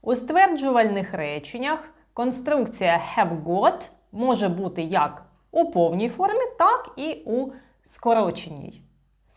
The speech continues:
Повна форма I have got, скорочена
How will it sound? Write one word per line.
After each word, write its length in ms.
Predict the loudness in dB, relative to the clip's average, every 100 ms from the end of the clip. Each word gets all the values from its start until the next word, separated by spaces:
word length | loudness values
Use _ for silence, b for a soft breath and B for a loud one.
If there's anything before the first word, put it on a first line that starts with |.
| b b b _
Повна 440 | 8 8 8 0
форма 520 | -2 -6 -6 -6 -12 -16 _ _ _ _ 0
I 340 | 2 4 2 -2 -2
have 300 | 0 0 0
got, 500 | 2 2 0 -6 -10 _ _ _
скорочена 840 | -16 -4 0 4 2 0 -2 -2 -2